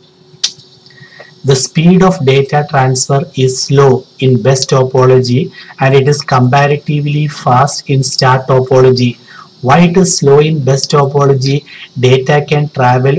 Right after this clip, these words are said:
only through a single cable. So at a time only one host can send the data. So this is comparatively slow when compared to star topology. The network orientation is linear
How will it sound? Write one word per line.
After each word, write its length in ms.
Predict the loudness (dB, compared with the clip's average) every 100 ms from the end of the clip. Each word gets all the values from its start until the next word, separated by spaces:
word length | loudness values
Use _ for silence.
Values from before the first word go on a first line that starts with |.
| 0
only 340 | 0 0 -2
through 360 | -4 -2 0 2
a 60 |
single 560 | 0 -2 -2 -2 -2 -6 -6
cable. 500 | -2 0 2 2 0 -6 -20 -12
So 320 | -4 -2 0
at 220 | -2 0
a 160 | 0 0
time 280 | 0 0 0
only 280 | 0 0 0
one 340 | 0 -2 -2
host 600 | -2 0 2 4 0 -6 -16 -6
can 200 | -2 0
send 360 | -2 -2 0
the 120 | 0 2
data. 460 | 2 0 -2 -4 -6 -20 -14
So 180 | -2 0
this 180 | 2 0
is 140 | -2
comparatively 880 | 0 0 0 0 -2 -4 -6 -4 -4
slow 360 | -4 -2 0 2
when 220 | 2 -2
compared 500 | -2 -2 0 0 0
to 160 | -2 -2
star 380 | -2 -2 -2 0
topology. 720 | -4 -2 -4 -2 -2 -4 -4 _ _ -20 _ _ -20 -20 _ -20 -20 -20 -2
The 160 | 0 2
network 560 | 0 -2 -2 -2 0
orientation 840 | 0 2 0 0 -2 -2 -2 -2 -4 -4
is 240 | -6 -4
linear 640 | -6 -2 0 0 2 0